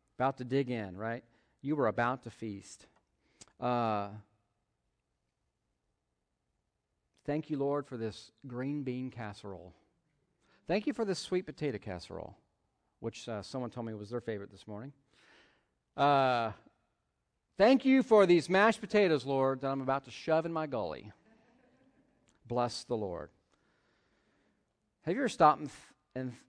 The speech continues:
thought, "Why don't we do that every meal? Why don't we do that every day?" Like, the heart and the gratitude and the thoughtfulness and the thankfulness that surrounds Thanksgiving. Why can't that be every day?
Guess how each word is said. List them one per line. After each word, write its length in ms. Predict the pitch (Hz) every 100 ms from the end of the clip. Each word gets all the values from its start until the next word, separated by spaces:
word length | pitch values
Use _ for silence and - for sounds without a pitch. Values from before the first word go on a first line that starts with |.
| -
thought, 440 | - 143 147 151 - _ _ _
"Why 140 | 190 247
don't 140 | 359
we 100 | 330
do 200 | 220 226
that 220 | 220 196
every 280 | 143 151 180
meal? 460 | 190 202 233 226 208 _ _ _ _ _ _ _ _ _ _ _ _ _ _ _ -
Why 100 | 214
don't 100 | 269
we 100 | 254
do 140 | 220
that 120 | 196
every 240 | 170 165 147
day?" 480 | 135 135 113 104 104 _ -
Like, 200 | 135 135 - _ _ _ _ _ _ _ _ _ _ _ _ _ _ _ -
the 140 | -
heart 380 | 135 196 196 175
and 80 | 135
the 60 |
gratitude 640 | 123 147 160 151 156 139 123
and 120 | 120
the 80 | 113
thoughtfulness 600 | 170 165 - 147 127 -
and 80 | 120
the 60 |
thankfulness 600 | 107 156 160 143 131 120
that 140 | 135 123
surrounds 580 | - 135 139 151 143 -
Thanksgiving. 840 | 143 131 - 139 139 104 87 107 _ _ _ _ _ _ _ _ _ _
Why 100 | -
can't 300 | 226 233 220
that 180 | 208 180
be 160 | 196 202
every 200 | 185 190
day? 440 | 196 190 175 -